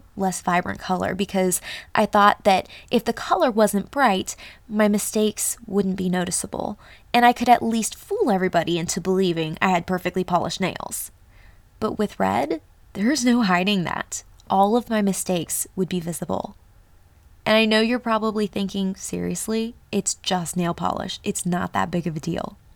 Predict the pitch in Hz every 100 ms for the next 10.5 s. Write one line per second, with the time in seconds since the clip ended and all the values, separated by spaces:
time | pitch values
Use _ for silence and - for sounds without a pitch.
0 | - - - - - 247 262 247 294 214
1 | - - - 226 - 220 247 - - -
2 | - - _ - - 220 226 - 202 233
3 | - - - - - - - - - -
4 | - 220 208 208 247 - 240 - 226 214
5 | - 202 202 185 175 180 196 208 - -
6 | - - - - - - - 247 262 -
7 | - 220 - 277 277 294 262 247 247 190
8 | 175 208 240 294 - - - - 247 240
9 | 240 - 240 - - 208 208 247 269 226
10 | 202 - 233 190